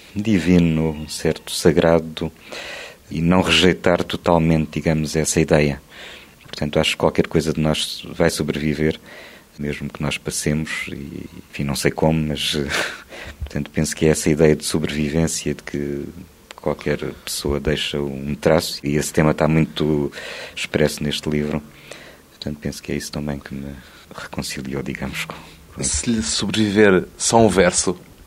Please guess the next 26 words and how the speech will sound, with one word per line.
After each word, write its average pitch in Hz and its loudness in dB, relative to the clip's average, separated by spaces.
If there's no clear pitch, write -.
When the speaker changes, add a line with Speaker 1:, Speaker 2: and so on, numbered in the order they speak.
Speaker 2:
que 117 6
verso 123 4
é 101 6
que 110 2
escolheria 104 8
de 95 -2
toda 117 8
a 101 4
sua 98 4
enorme 101 4
produção 98 2
poética? 92 0
Speaker 1:
Talvez 85 -2
um, 78 -6
um 76 -8
poema, 80 -2
que - -12
é 69 -10
a - -6
Receita - 0
para - -10
Fazer 78 -4
o 73 -2
Azul, 82 -2
que 82 -2
é, 80 4